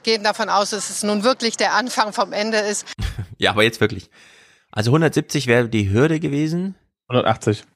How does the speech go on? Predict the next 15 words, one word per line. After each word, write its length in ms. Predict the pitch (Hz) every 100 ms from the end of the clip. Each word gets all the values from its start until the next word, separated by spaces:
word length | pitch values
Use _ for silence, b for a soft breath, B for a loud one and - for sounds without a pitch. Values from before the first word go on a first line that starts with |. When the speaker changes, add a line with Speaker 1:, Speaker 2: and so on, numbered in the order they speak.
| _ _ _
Speaker 2:
Hundertachtzig 640 | 110 123 - 117 - 113 110
und 80 |
er 80 | 98
hat 120 | 95
so 120 | - 92
knapp 360 | - 98 -
hundertachtundvierzig, 1200 | 98 95 - - - - 92 - 92 95 - 92
hundertneunundvierzig 640 | 95 90 90 90 - - 95
oder 100 | 104
Speaker 3:
Ja, 220 | 101 92 B B -
kleine 320 | 113 110 135
Details. 600 | 123 113 98 85 69 - - _ -
Kleine 240 | - 90 98
Speaker 2:
Mhm. 60 |
Speaker 3:
Details. 500 | 90 95 120 - -